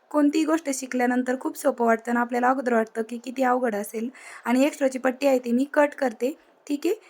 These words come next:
या पद्धतीने. आता दुसऱ्या साईडने पण आपण सेम त्याच पद्धतीने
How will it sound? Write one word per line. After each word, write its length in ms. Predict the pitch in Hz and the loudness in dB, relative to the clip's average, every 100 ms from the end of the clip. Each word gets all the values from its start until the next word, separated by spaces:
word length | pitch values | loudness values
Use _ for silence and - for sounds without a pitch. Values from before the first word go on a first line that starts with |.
| _ 254 | _ 0
या 80 | |
पद्धतीने. 480 | 247 269 254 254 233 | 2 2 2 2 0
आता 240 | 240 233 247 | 0 -4 -2
दुसऱ्या 320 | 311 320 294 | -2 0 2
साईडने 280 | 269 262 262 | 2 2 2
पण 140 | 285 | 2
आपण 220 | 277 269 | 2 2
सेम 240 | 262 277 269 | 0 0 2
त्याच 200 | 285 277 | 2 2
पद्धतीने 440 | 294 269 262 233 | 0 0 0 2